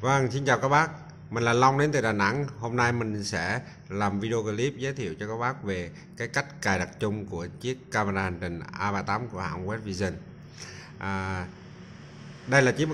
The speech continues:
camera hành trình màn hình cảm ứng nha các bác. Tất cả thao tác các bác đều có thể thực hiện trên màn hình này. Ok. À, nhưng trước tiên mình sẽ giới thiệu sơ về chiếc camera hành trình này. Ở trên này có hai nút. Phía bên trái mình đây là nút nguồn nha các bác.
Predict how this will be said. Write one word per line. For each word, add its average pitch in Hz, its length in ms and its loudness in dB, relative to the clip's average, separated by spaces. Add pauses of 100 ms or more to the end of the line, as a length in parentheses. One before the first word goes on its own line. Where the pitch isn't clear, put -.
camera 127 340 6
hành 117 200 4
trình 101 260 0 (260)
màn 107 140 2
hình 104 140 0
cảm 95 140 0
ứng 139 180 2
nha 143 160 4
các 131 80 2
bác. 151 180 4 (800)
Tất 160 120 2
cả 113 120 6
thao 123 140 0
tác 139 120 8
các 156 100 0
bác 143 280 2
đều 107 220 0 (160)
có 127 80 -2
thể 107 120 0
thực 113 120 -4
hiện 90 200 -4
trên 107 100 -2
màn 101 120 -2
hình 92 120 -2
này. 90 180 0 (340)
Ok. 101 260 -10 (1040)
À, 92 380 -4 (200)
nhưng 131 420 -2 (280)
trước 147 120 -4
tiên 143 200 10
mình 113 120 4
sẽ 113 100 2
giới 135 160 4
thiệu 120 160 0
sơ 120 280 6
về 107 340 4 (760)
chiếc 131 140 -6
camera 120 220 6
hành 113 100 2
trình 98 180 2
này. 98 160 2 (520)
Ở 95 80 -8
trên 120 220 4
này 104 280 4
có 127 120 6
hai 127 160 6
nút. 160 220 4 (840)
Phía 143 120 4
bên 127 140 2
trái 131 140 8
mình 123 280 4
đây 110 100 -2
là 113 100 4
nút 127 180 -2
nguồn 110 220 0
nha 104 140 0
các 123 60 2
bác. 143 180 4